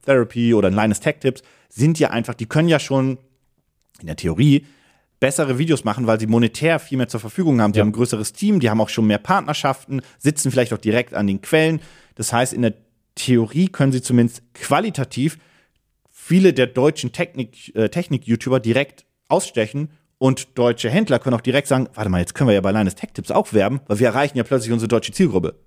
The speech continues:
Speaker 2: Ja, ja,
Speaker 1: Theoretisch.
Speaker 2: gut, das
Speaker 1: Theoretisch,
Speaker 2: theoretisch,
Speaker 1: theoretisch.
Speaker 2: es wird nicht passieren.
Speaker 1: Nein, aber
Speaker 2: Aber, ähm, also wir können eigentlich froh sein, dass wir so ein kleiner Markt sind.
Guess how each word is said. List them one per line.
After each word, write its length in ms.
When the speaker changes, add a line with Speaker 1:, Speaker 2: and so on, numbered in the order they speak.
Speaker 2:
Ja, 120
ja, 60
Speaker 1:
Theoretisch. 180
Speaker 2:
gut, 100
das 80
Speaker 1:
Theoretisch, 540
Speaker 2:
theoretisch, 20
Speaker 1:
theoretisch. 500
Speaker 2:
es 120
wird 140
nicht 160
passieren. 360
Speaker 1:
Nein, 280
aber 180
Speaker 2:
Aber, 560
ähm, 520
also 180
wir 80
können 180
eigentlich 240
froh 140
sein, 160
dass 180
wir 120
so 100
ein 20
kleiner 260
Markt 240
sind. 200